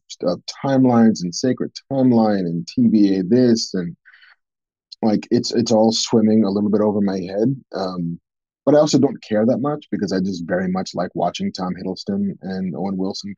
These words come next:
kind of just banter. Like, the two of them together is fun to watch.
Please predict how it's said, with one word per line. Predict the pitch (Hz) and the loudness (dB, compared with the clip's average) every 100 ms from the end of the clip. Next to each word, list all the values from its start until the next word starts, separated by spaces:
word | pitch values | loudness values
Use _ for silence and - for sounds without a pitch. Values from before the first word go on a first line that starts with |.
| - | -16
kind | 90 | -16
of | 90 | -12
just | 92 87 - _ _ _ _ _ _ _ _ _ - | -12 -12 -12 _ _ _ _ _ _ _ _ _ -8
banter. | 90 87 127 135 143 _ _ _ _ - - | -6 -2 2 2 0 _ _ _ _ -20 -8
Like, | 98 98 | -6 0
the | 117 | 0
two | 117 180 | 4 6
of | 175 | 6
them | 147 139 | 6 4
together | 113 107 107 | 4 4 2
is | 98 | 0
fun | - 98 90 | -4 -6 -6
to | 85 | -6
watch. | 73 - - - | -6 -6 -8 -18